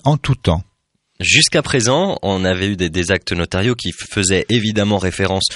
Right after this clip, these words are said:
Speaker 2: euh, non seulement au roi, également à la religion. J'ai l'impression que celui-là va plus loin encore au niveau de la religion.
Speaker 1: Oui, tout à fait. Il y a la religion d'un côté, et puis, euh, il y a, euh, ce, ce besoin de dire qu'il écrit, euh, qu'il doit écrire la vérité. Donc, c'est une, il y a une insistance,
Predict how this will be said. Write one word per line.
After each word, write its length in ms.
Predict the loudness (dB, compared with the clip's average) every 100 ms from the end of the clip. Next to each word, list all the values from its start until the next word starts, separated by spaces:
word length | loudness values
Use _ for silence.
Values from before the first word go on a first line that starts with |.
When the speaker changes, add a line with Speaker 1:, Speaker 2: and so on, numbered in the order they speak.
| -8 -8 -2
Speaker 2:
euh, 100 | 0
non 140 | 0 2
seulement 380 | 0 2 2 2
au 40 |
roi, 360 | 2 4 4 4
également 320 | 2 2 2
à 60 |
la 80 | 2
religion. 460 | 2 2 2 2 2
J'ai 80 | 0
l'impression 320 | 0 -2 0
que 40 |
celui-là 300 | 0 2 2
va 140 | 2 2
plus 160 | 0
loin 180 | 2 2
encore 320 | 0 0 0
au 80 | 0
niveau 160 | 0 2
de 60 |
la 80 | 2
religion. 400 | 2 0 0 -4 -8 -20 -8
Speaker 1:
Oui, 220 | -6 -6 _
tout 100 | -2 2
à 100 | 2
fait. 200 | 2 2
Il 180 | 2
y 80 | 4
a 40 | 4
la 100 | 4
religion 480 | 2 2 2 2
d'un 160 | 4 2
côté, 560 | 0 -2 2 2 2 0
et 60 |
puis, 360 | -2 0 2 2
euh, 140 | 2
il 200 | 2 2
y 80 | 2
a, 240 | 2 2
euh, 200 | 2 0 0
ce, 280 | 0 0
ce 140 | 0 -2
besoin 460 | 0 0 2 2
de 140 | 2 0
dire 240 | 0 -2
qu'il 200 | 0 2
écrit, 520 | 2 0 2 2 2 2
euh, 340 | 0 2 0 -4
qu'il 140 | -4 0
doit 120 | 0
écrire 360 | 0 0 2
la 120 | 4 4
vérité. 580 | 4 2 0 0 0
Donc, 180 | 0 -2 -2
c'est 140 | -2
une, 260 | -2 0 0
il 80 |
y 40 | 2
a 100 | 2
une 140 | 2
insistance, 800 | 2 2 0 -2 0 0 0 -2